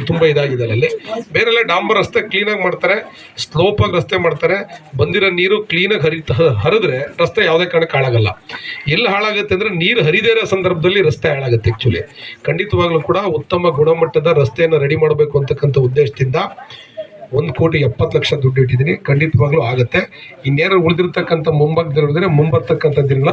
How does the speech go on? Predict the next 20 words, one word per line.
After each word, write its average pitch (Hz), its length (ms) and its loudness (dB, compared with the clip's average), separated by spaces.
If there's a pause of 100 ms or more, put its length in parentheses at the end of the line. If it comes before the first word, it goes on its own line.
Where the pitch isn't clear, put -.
(140)
ಮಾಡ್ಕೊಡ್ತೀನಿ. 113 500 -2 (480)
ಬಹುಮುಖ್ಯವಾಗಿ 196 680 0 (140)
ಆನ್ಬಾಳ್ 185 420 2 (640)
ಪಂಚಾಯತಿ 196 440 -2 (100)
ವ್ಯಾಪ್ತಿಯಲ್ಲಿ 180 400 0
ಇವತ್ತು 165 160 0
ಹೆಚ್ಚು - 140 -2
ಕಮ್ಮಿ 175 200 4
ಒಂದು 151 180 4
ಮೂರು 190 220 2
ರೋಡ್ನ 160 200 4 (100)
ಗುದ್ದಲಿ 143 260 4
ಪೂಜೆ 143 240 2
ಮಾಡ್ತಾ 117 240 0
ಇದ್ದೀನಿ. 107 180 -2 (200)
ಯಾಕೆಂದ್ರೆ 165 340 2 (560)
ಅಚ್ಚರಡಿ 196 420 0
ರೋಡ್, 165 200 2
ಅಚ್ಚರಡಿ 170 340 2
ಅಲ್ಲ? 160 100 -2